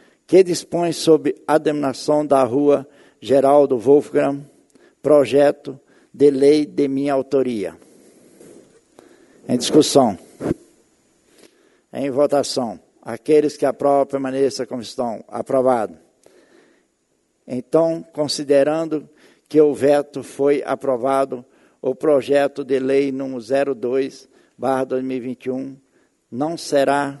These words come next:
sancionado pelo prefeito e será arquivado. Coloco em votação as indicações número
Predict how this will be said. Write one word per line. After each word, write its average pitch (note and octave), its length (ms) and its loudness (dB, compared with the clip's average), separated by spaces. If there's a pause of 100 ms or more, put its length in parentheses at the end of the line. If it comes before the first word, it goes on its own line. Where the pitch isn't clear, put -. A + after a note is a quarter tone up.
(120)
sancionado B2+ 840 -6 (160)
pelo D3+ 240 2
prefeito C#3 720 -4
e C3 100 -6
será C3+ 460 -4 (380)
arquivado. G#2+ 760 -6 (1120)
Coloco C#3+ 440 4
em D3+ 60 0
votação C#3+ 840 0 (200)
as - 1000 -8 (120)
indicações C#3+ 840 -4
número A#2+ 380 -2